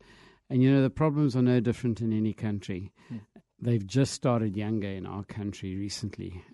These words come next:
Speaker 1: And, um, it is a tragedy. Um, I spoke to a mother of a nine-year-old. She said, "I don't know what to do anymore." She said, "I've hit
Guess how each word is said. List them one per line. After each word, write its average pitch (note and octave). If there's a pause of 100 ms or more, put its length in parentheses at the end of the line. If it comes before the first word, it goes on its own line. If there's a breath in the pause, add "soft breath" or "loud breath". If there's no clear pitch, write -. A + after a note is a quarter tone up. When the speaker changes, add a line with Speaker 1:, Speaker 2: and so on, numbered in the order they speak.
Speaker 1:
And, G2
um, G2+ (580 loud breath)
it A2+
is G#2
a G#2
tragedy. A2+
Um, A2 (320 loud breath)
I A#2
spoke C3
to C3
a B2
mother B2
of A2
a A#2
nine-year-old. A#2
She -
said, -
"I A#2
don't B2
know B2+
what A2+
to B2+
do A#2+
anymore." G#2
She -
said, A#2+
"I've G#2+
hit A#2